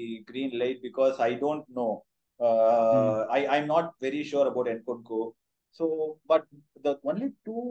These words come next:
Speaker 1: three, see, see, uh, I feel the winter window-ல வந்தவங்க has performed well than the summer window.
Speaker 2: Hmm.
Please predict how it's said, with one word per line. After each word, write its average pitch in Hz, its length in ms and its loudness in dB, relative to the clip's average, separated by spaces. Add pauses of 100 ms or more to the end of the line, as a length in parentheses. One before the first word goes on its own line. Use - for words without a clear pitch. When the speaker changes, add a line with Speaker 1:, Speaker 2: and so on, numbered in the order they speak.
(240)
Speaker 1:
three, 208 200 -8 (160)
see, 214 260 -14
see, 196 200 -4 (160)
uh, 131 200 6
I 139 120 4 (120)
feel 247 240 -6 (1300)
the 143 140 4
winter 208 340 4
window-ல 202 720 4
வந்தவங்க 175 440 0
has 165 280 2
performed 175 500 -2
well 143 260 2
than 160 140 -2
the 131 140 -8
summer 123 240 -4
window. 98 240 -10 (380)
Speaker 2:
Hmm. 143 280 -4